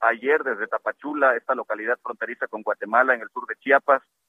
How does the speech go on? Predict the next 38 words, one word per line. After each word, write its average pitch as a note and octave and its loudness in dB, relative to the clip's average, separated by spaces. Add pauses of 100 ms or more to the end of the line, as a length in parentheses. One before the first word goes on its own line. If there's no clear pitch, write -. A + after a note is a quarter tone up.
(220)
con B2 0
destino D3+ -4
al F3 -2
municipio D3 -6
de C3+ -2
Huixla D#3 2
en C3 -6
un C#3 -8
recorrido C3+ 0
de B2+ 4
aproximadamente B2 -2
cuarenta G#2+ -4
y G#2 -8
dos A#2+ -4
kilómetros, C3+ 0 (480)
que D#3 4
pues B2 2
para A#2 4
los A2+ -4
migrantes C3+ 0
les A#2+ -2
llevó A#2+ -2
más C#3 4
de C3+ 0
doce C3+ -2
horas C#3 2 (100)
realizarlo E3 2 (340)
desde, D#3+ 6
eh, C#3 -6
Tapachula C3 4
a B2+ 6
este B2+ 0
municipio A#2+ -8
que A#2 -2
les A2 -4
comento. G#2+ -6
Y B2+ 0
bueno, F#3 2